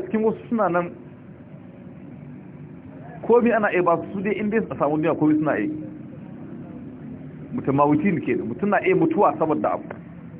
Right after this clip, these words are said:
To wallahi duniya babu abin da ya kai ma haka.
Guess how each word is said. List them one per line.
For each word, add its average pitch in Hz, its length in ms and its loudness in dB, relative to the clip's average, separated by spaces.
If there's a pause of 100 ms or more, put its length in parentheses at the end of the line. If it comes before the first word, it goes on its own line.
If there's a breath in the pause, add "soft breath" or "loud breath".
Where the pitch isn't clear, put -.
(1600)
To 120 60 -6
wallahi 143 320 4
duniya 143 340 4
babu 147 200 4
abin 127 240 0
da 123 80 2
ya 120 100 0
kai 123 80 2
ma 117 120 2
haka. 107 200 -2